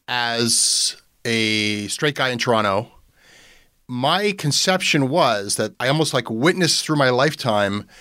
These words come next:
queer issues and queer people go from a fringe thing that you only really heard of through playground insults, and, and it was totally accepted, to be prejudiced and negative towards gay people. And I feel like I witnessed this complete evolution to total acceptance.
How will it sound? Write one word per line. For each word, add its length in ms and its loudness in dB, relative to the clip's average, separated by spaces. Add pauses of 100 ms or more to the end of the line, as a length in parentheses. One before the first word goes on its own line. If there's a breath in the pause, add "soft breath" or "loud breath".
(600 soft breath)
queer 260 4
issues 520 4
and 120 -4
queer 160 2
people 300 0
go 500 2
from 760 -2 (200)
a 40 -4
fringe 520 2
thing 300 2
that 60 2
you 120 -4
only 240 4
really 240 2
heard 180 0
of 160 2 (320)
through 580 -2 (200)
playground 400 2
insults, 480 2
and, 120 -6
and 220 -8
it 80 -10
was 200 -4
totally 340 2
accepted, 500 -2 (580 loud breath)
to 540 4
be 140 -10
prejudiced 640 -2
and 240 -6
negative 280 -2
towards 320 -2
gay 100 -2
people. 500 0
And 540 -2
I 200 0
feel 180 -2
like 100 -2
I 100 2
witnessed 380 2
this 100 -4
complete 480 -2
evolution 520 2
to 80 -12
total 560 0
acceptance. 640 -4